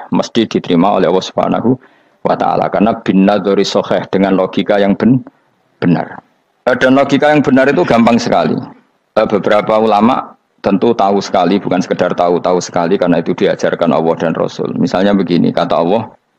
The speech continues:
"Saya kalau baca ayat-ayat ini itu sering nangis karena Allah yang Tuhan itu sebenarnya tidak butuh kita."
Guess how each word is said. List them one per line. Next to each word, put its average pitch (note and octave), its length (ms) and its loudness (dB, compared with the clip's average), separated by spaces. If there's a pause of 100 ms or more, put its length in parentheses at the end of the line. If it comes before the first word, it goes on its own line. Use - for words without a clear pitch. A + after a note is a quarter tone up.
(140)
"Saya G#2 160 2
kalau G#2+ 160 2
baca G2 320 2
ayat-ayat G2 400 0
ini G#2+ 240 4
itu G#2+ 80 -4
sering F#2+ 320 0
nangis E2+ 300 -2
karena G#2+ 400 -2
Allah A2 400 2
yang G#2 240 2
Tuhan F#2 480 -2 (760)
itu C3+ 220 2
sebenarnya C3+ 340 2
tidak - 160 2
butuh G#2 240 -2
kita." - 300 -2